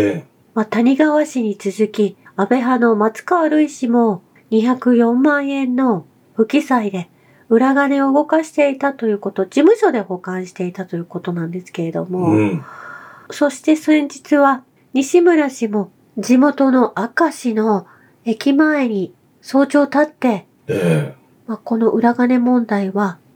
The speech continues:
Speaker 2: なかったかのようなビラを
Speaker 1: ええ。
Speaker 2: 自身で配っていらっしゃったんですよね。そんなことを信じる人がいるのか否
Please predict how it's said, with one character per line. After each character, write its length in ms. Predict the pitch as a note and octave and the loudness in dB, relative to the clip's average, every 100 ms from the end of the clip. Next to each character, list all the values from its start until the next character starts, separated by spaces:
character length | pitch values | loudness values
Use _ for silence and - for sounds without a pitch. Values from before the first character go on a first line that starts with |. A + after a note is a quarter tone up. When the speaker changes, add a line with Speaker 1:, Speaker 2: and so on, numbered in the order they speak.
| _ | _
Speaker 2:
な 120 | A3 B3+ | 0 2
か 160 | E4 | 2
っ 100 | E4+ E4+ | 0 -2
た 100 | C4 | -4
か 140 | A3 | -2
の 100 | G3+ | -2
よ 120 | F#3+ | -2
う 20 | |
な 100 | F3 | -4
ビ 160 | D#3 F#3+ | -2 0
ラ 160 | A3+ B3 | 2 2
を 240 | A#3+ A3 _ | 0 -2 _
Speaker 1:
え 800 | - G#2 G#2+ B2 D3 F#3+ A3 G#3+ | -10 -4 0 4 4 2 0 -2
え。 40 | _ _ _ _ _ - | _ _ _ _ _ -4
Speaker 2:
自 240 | C4+ C#4 | -2 2
身 160 | A#3+ G#3 | 0 0
で 280 | F#3+ F3 _ _ | -4 -6 _ _
配 280 | - G3 A3+ | -8 -2 0
っ 20 | |
て 160 | B3 C4+ | 2 2
い 40 | |
ら 100 | A#3+ | 2
っ 20 | A3+ | 0
し 160 | - | -2
ゃ 40 | A3+ | -2
っ 100 | - | -2
た 160 | G#3+ | -2
ん 40 | G3 | -2
で 120 | F#3+ | -6
す 180 | - F#3 | -4 -6
よ 140 | F3 | -4
ね。 440 | F#3 G3 A#3 C4+ - _ | -4 0 0 0 -6 _
そ 160 | - D4+ | -2 4
ん 40 | |
な 120 | E4 F#4 | 4 4
こ 80 | |
と 100 | G4 | 2
を 40 | E4 | 0
信 260 | - D4 | 0 2
じ 120 | D#4+ E4+ | 6 6
る 120 | D#4+ | 2
人 260 | - A3 | -2 -6
が 240 | G#3+ F3+ - | -4 -6 -2
い 100 | G3 | 2
る 100 | A#3 | 4
の 160 | D4+ D4+ | 4 2
か 240 | - G#3 - _ | -4 -10 -10 _
否 140 | - | 0